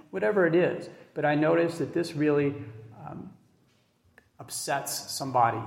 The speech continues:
in, in my family or my workplace or whatever, then to stop doing it. Just, just to mortify ourselves in, in order to create an atmosphere of charity around ourselves. This is, this is,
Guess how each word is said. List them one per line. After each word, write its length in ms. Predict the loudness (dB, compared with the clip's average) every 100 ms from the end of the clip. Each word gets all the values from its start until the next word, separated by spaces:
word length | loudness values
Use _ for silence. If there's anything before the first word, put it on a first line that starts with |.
| -8
in, 200 | -8 -6
in 100 | -6
my 140 | -6 -6
family 580 | -6 -4 -4 -2 -2
or 280 | -4 -8 -10 -8
my 220 | -2 0
workplace 720 | 0 -2 -2 -4 -4 -4 -4
or 40 | -4
whatever, 480 | -2 0 -2 -4 -10 -16 -4
then 360 | 0 0 -2 -12 -20 _
to 80 | -12
stop 340 | 0 0 2
doing 300 | 0 0 0
it. 120 | -2 -8 -16 _ 2
Just, 340 | 2 2 -2
just 240 | -2 0 2
to 60 |
mortify 600 | 4 4 4 4 4 4
ourselves 640 | 4 -2 0 0 0 -4 -14 -20 -20 _
in, 160 | -6 -6 -2
in 100 | 0
order 420 | 2 2 4 2
to 400 | -2 0 2 0 -4
create 460 | -6 -2 0 -2 -4 -4
an 100 | -4
atmosphere 520 | -4 -6 -8 -2 -2
of 120 | -2
charity 440 | 0 2 4 2 0
around 320 | 2 2 0
ourselves. 340 | -4 -8 -6
This 160 | -6 -4
is, 160 | -6 -10 -16 -8
this 120 | -4
is, 340 | -4 -4 -10